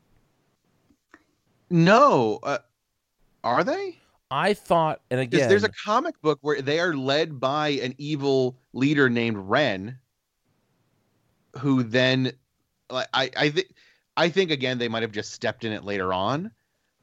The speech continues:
Speaker 1: but I get, so does he, like, turn them that night and they kill the other students? 'Cause there's very, there's two very, like, standout scenes of the destruction of the academy. Is it,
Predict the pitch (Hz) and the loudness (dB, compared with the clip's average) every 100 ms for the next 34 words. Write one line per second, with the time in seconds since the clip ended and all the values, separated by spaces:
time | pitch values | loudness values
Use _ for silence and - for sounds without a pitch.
0 | - 135 127 120 135 135 - - 131 127 | 0 2 2 2 0 -2 -6 -6 -4 -6
1 | - 170 175 143 127 - - 151 151 151 | -6 -4 -2 0 -2 -6 -4 0 2 0
2 | 139 131 104 107 104 101 107 156 196 - | 0 0 0 -2 -2 -4 -2 -2 -2 -4
3 | 147 151 147 - 170 170 165 160 160 170 | -2 -2 -2 -6 -4 -4 -4 -4 -2 -2
4 | 170 165 170 _ _ _ _ _ - - | -2 -4 -6 _ _ _ _ _ -14 -4
5 | 175 175 - 147 139 196 226 156 156 - | -2 0 2 2 2 2 0 -4 -4 -2
6 | 233 220 147 143 139 110 107 92 - _ | -2 0 4 4 4 2 -2 -6 -12 _
7 | _ _ _ _ _ _ - - - 139 | _ _ _ _ _ _ -20 -8 0 2
8 | 127 120 120 - - 123 123 110 110 104 | 2 0 -2 -8 -4 -2 0 -2 -6 -8
9 | 98 _ _ - _ - 113 123 110 - | -18 _ _ -20 _ -8 0 0 0 -2
10 | 127 - 120 110 101 104 110 104 104 - | -2 -2 -4 -4 -4 -4 -2 -2 -2 -6
11 | - - 202 185 113 104 101 117 113 113 | -8 -2 2 2 2 0 0 0 0 -2